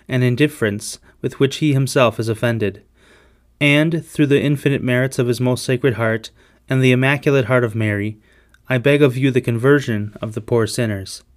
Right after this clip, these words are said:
O most holy Virgin Mary, you came to Fatima to reveal the graces that come from praying the Holy Rosary to three little shepherd children.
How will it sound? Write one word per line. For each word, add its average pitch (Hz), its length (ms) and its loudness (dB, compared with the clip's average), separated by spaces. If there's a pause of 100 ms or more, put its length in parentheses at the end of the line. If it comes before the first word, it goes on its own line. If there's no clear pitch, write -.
(1080)
O 151 120 4
most 147 320 2
holy 156 260 4
Virgin 131 420 0
Mary, 113 480 0 (280)
you 147 120 4
came 165 280 2
to 156 100 4
Fatima 123 720 -2
to 139 140 -2
reveal 135 340 6
the 151 100 4
graces 143 460 2
that 120 160 2
come 139 180 0
from 127 220 0
praying 135 300 0
the 120 100 2
Holy 135 240 2
Rosary 127 540 2
to 123 100 0
three 156 300 0
little 139 240 2
shepherd 131 420 -2
children. 117 540 -2